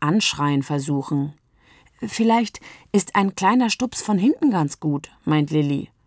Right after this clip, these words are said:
Der Stups könnte die Kuh in Bewegung bringen, aber sie selber traut sich das nicht.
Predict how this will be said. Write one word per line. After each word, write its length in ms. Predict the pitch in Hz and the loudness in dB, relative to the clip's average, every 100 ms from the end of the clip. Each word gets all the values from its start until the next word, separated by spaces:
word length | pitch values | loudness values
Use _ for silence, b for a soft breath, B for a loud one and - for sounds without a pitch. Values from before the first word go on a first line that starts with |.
| _ _ _ _ _ _ | _ _ _ _ _ _
Der 100 | 156 | -6
Stups 500 | 147 - 202 - - | -4 2 2 0 -8
könnte 280 | - 160 185 | -2 -2 0
die 120 | 170 | -6
Kuh 240 | 156 - 202 | -8 -4 0
in 120 | 214 | 2
Bewegung 440 | 202 190 240 175 | 2 0 2 2
bringen, 400 | 143 156 156 156 139 b b b b b - | 0 2 2 2 0 b b b b b -10
aber 180 | 160 | -8
sie 140 | 165 165 | -8 -6
selber 320 | 170 165 190 | -6 -4 -4
traut 280 | - 190 170 | -4 -4 -4
sich 120 | 147 | -6
das 200 | - - | -6 -6
nicht. 320 | 165 151 - | -6 -8 -16